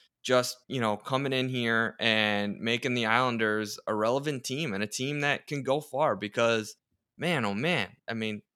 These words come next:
now they got some punch with, uh, you know, some of their guys up front, and it's just been,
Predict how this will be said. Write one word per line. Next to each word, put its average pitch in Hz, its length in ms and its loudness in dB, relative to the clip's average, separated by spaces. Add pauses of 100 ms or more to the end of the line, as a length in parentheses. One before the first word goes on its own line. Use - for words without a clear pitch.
(260)
now 127 180 2
they 160 140 2
got 139 200 0
some 120 140 -4
punch - 640 -6
with, 110 320 -4
uh, 101 380 2
you 110 100 -6
know, 101 100 -4
some 107 220 -6
of 104 60 -6
their 104 160 -2
guys 101 260 0
up - 160 -10
front, 107 400 -8
and 123 380 0
it's 120 200 -6
just - 240 -6
been, 139 340 -2